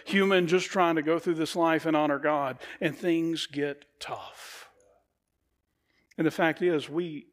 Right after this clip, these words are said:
experience a life that can be tough, especially when we try to push and pursue the things of God. You see, the Christian life, this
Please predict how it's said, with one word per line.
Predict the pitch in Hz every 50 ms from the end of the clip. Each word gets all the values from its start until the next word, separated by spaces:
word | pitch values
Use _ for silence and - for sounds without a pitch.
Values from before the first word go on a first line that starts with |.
| - -
experience | 160 - - - 180 180 165 156 147 -
a | 156 135
life | 127 151 165 147 131 120 117 - - -
that | - 143 - -
can | 160 139
be | 127 127 131
tough, | - - - 175 131 - - - - - - - - - _ _ _ _ _ _ - - - -
especially | 196 - - 240 196 185 - - 226 214 202
when | 185 175 175 165
we | 165 160
try | 156 - 196 185 160
to | 156 147 - - - - - _
push | - - 220 196 180 160 - -
and | 185 156 -
pursue | - 170 151 - - - 233 220 208 175 147
the | 143 139
things | - 185 165 160 151 151
of | 143 127
God. | 139 143 127 117 110 - - - - - _ _ _ _ _ _ _ _ _ _ - - _ _ _ _ -
You | 165
see, | - - 180
the | 156 156
Christian | - 202 196 - - 220 170 156 151
life, | 160 170 165 151 139 127 120 -
this | - 147 143 - - -